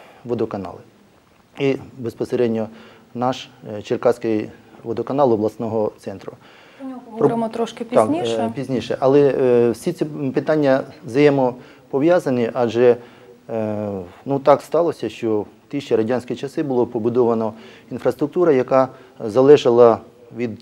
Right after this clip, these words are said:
Speaker 1: діяльності, е, багатьох підприємств, в тому числі Азоту і водоканалу. Е, наші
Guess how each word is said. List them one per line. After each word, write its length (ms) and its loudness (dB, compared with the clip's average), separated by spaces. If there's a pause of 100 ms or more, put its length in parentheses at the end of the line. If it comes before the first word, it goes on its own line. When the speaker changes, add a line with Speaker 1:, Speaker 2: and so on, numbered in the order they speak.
Speaker 1:
діяльності, 640 -2 (420)
е, 160 -10
багатьох 500 0
підприємств, 580 -4
в 60 -4
тому 220 -4
числі 480 -2 (300)
Азоту 500 -2
і 340 -2
водоканалу. 640 -4 (1200)
Е, 240 -12 (360)
наші 460 0